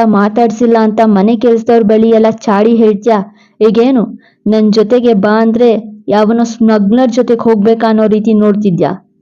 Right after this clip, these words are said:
ಎಂದು ಆತ ಮಾತು ಮುಂದುವರಿಸುವ ಮುನ್ನವೇ ಅವಳ ಕೈ ಅವನ ಕೈ ಸೇರಿತ್ತು. "ನೀನ್ ಎಲ್ಲಿಗೆ ಕರೆದ್ರು ಬರ್ತೀನಿ ಅಣ್ಣ, ಈ ದಿನ ನನ್ ಮರೆಯೋಕ್ಕಾಗದ್ ದಿನ"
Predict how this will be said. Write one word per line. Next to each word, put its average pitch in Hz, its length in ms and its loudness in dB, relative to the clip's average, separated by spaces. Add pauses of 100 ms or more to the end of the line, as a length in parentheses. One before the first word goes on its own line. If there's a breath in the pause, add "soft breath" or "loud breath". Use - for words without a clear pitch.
ಎಂದು 302 320 2
ಆತ 285 340 -4
ಮಾತು 247 420 0
ಮುಂದುವರಿಸುವ 240 720 0
ಮುನ್ನವೇ 240 420 0
ಅವಳ 269 360 0
ಕೈ 240 300 -2
ಅವನ 254 200 0 (120)
ಕೈ 214 160 -2
ಸೇರಿತ್ತು. 214 540 0 (320 loud breath)
"ನೀನ್ 302 240 4
ಎಲ್ಲಿಗೆ 254 340 2
ಕರೆದ್ರು 294 420 0
ಬರ್ತೀನಿ 254 560 0
ಅಣ್ಣ, 247 220 2 (1040 soft breath)
ಈ 320 120 4
ದಿನ 294 220 2
ನನ್ 285 340 0
ಮರೆಯೋಕ್ಕಾಗದ್ 285 760 0
ದಿನ" 254 180 2